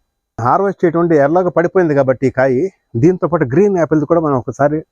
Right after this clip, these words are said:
హార్వెస్ట్ చేసి చూద్దాం. హ్మ్.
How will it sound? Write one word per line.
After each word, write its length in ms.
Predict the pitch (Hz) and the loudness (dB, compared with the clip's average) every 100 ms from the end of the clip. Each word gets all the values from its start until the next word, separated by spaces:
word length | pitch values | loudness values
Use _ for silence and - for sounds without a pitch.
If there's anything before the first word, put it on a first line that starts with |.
| - - | -12 -4
హార్వెస్ట్ 340 | 143 175 160 - | -2 -2 -2 -4
చేసి 120 | 117 123 | -4 -2
చూద్దాం. 240 | 104 - _ _ _ _ _ _ _ _ _ _ _ _ _ - _ _ _ | -4 -6 _ _ _ _ _ _ _ _ _ _ _ _ _ -16 _ _ _
హ్మ్. 160 | 117 | -6